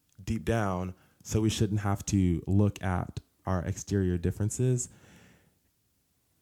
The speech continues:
But in doing so, we discount the experiences of the people that don't look like us. So I am always trying to make it very clear that I see our differences.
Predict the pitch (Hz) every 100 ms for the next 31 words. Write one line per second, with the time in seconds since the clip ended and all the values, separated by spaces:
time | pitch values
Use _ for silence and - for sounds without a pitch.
0 | _ _ 123 - - 139 170 226 165 -
1 | 120 113 117 113 143 - 135 117 90 107
2 | 101 - 117 113 101 - 95 92 - 98
3 | 95 - - 95 95 90 90 - 87 85
4 | 82 - - - - _ _ _ _ _
5 | - 131 120 110 - 120 131 131 131 -
6 | 113 117 120 123 123 120 - - _ _
7 | _ _ _ - 123 113 110 107 104 -
8 | - 101 95 87 - _ _ _ _ _
9 | _ _ _ _ 110 110 110 101 120 120
10 | 120 - 127 110 92 98 - _ _ _
11 | _ _ _ _ _ _ 98 110 101 101
12 | 101 104 101 95 - - 123 117 95 87
13 | 90 85 73 - - - -